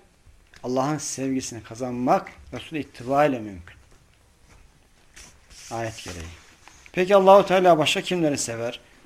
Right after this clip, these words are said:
Resulüne tabi olanların dışında başka kimleri sever? Ayetlerle söylüyorum. Tevbe edenleri sever,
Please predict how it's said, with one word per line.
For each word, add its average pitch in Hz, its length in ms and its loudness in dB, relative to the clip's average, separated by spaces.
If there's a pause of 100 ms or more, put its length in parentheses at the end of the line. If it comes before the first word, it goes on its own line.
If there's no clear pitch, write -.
(120)
Resulüne 147 460 -4
tabi 143 360 -2
olanların 147 680 0
dışında 135 540 0 (1120)
başka 143 260 -4
kimleri 143 320 -2
sever? 139 420 -2
Ayetlerle 139 480 -2
söylüyorum. 120 560 -8 (520)
Tevbe 180 300 8
edenleri 175 360 6
sever, 180 480 0